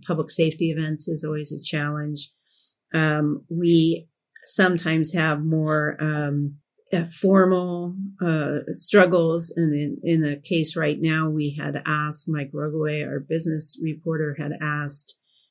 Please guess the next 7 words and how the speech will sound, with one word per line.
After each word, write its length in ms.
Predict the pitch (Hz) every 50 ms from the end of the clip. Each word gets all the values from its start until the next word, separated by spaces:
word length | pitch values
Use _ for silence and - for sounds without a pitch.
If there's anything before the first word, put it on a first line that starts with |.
| _ _ _ _ _ _ -
could, 360 | - 196 170 165 156 143 - - 151
uh, 260 | 160 147 147 143 139 139 -
could 160 | - 170 156
we 260 | 151 151 147 143 143 -
find 300 | - 170 170 170 170 165
out, 280 | 156 151 151 151 147 - _
please, 640 | - 165 165 156 151 151 151 147 143 147 - - -